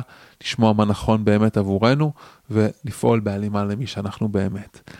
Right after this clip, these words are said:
אוהב אתכם המון, מקווה שנתרמתם מהפרק הזה. בבקשה תכתבו את התובנה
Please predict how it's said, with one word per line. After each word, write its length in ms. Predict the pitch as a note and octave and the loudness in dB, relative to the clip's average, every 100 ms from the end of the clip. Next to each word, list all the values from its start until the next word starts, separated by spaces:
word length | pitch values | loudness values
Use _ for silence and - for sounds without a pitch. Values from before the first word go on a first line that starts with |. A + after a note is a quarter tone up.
| - _ - | -20 _ -2
אוהב 300 | A2+ A2+ A#2+ | 2 2 0
אתכם 300 | - - G#2 | -2 -4 -4
המון, 500 | G2 A#2+ A2 G#2+ A2 | -2 -2 2 2 2
מקווה 280 | A2 A#2 A2+ | 0 0 0
שנתרמתם 640 | - A#2 - A2 G#2+ A#2+ | -2 -6 -2 -4 -2 -2
מהפרק 540 | G#2+ G2+ - A#2+ A2 A#2 | 0 2 4 4 4 2
הזה. 180 | G#2+ | 2
בבקשה 440 | G#2+ G#2 G#2+ A2+ C#3+ | 2 0 -2 -4 -6
תכתבו 360 | C#3 - A#2+ | -8 -8 -6
את 80 | C3 | -4
התובנה 440 | B2+ A2+ A2 A#2+ | -2 0 0 0